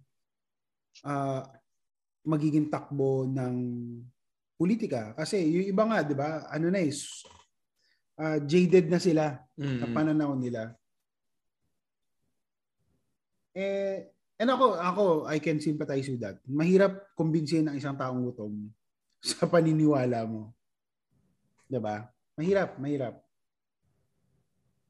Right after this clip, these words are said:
Speaker 1: Pero tingin ko naman kung nakakarinig, nakaka-, nakakapakinig ka ng Spotify <laughs> o ng anumang
Speaker 2: Oo.
Speaker 1: podcast, di ka naman siguro gutom.
Speaker 2: Oo.
Speaker 1: Diba? So, ma-, mag-, mag-ano ka, mag-aral ka, alamin mo kung sino yung dapat mong iboto.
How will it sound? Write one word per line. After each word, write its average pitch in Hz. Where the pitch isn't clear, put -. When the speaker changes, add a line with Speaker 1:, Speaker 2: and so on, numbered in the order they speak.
Speaker 1:
Pero 202
tingin 214
ko 208
naman 214
kung 185
nakakarinig, 170
nakaka-, 160
nakakapakinig 160
ka 151
ng 147
Spotify 135
<laughs> -
o 135
ng 151
anumang 180
Speaker 2:
Oo. 98
Speaker 1:
podcast, 135
di 180
ka 214
naman 220
siguro 175
gutom. 147
Speaker 2:
Oo. 107
Speaker 1:
Diba? 135
So, 196
ma-, 185
mag-, 170
mag-ano 214
ka, 202
mag-aral 185
ka, 143
alamin 170
mo 165
kung 165
sino 160
yung 156
dapat 147
mong 147
iboto. 110